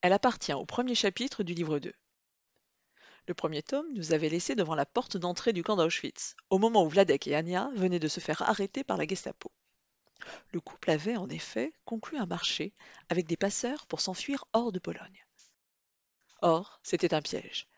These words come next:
Ils ont à peine fait cinquante kilomètres qu'ils sont arrêtés à Bielsko,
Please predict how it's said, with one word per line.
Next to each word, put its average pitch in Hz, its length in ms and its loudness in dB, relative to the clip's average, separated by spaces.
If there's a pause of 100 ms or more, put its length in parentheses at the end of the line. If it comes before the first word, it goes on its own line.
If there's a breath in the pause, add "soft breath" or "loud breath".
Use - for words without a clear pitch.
(340 loud breath)
Ils 214 240 0
ont 196 60 6
à 190 80 8
peine 311 200 -4
fait 214 180 -4
cinquante 220 320 -2
kilomètres 165 440 2
qu'ils 175 140 -6
sont 175 180 0
arrêtés 190 260 6
à 160 60 8
Bielsko, 151 460 -2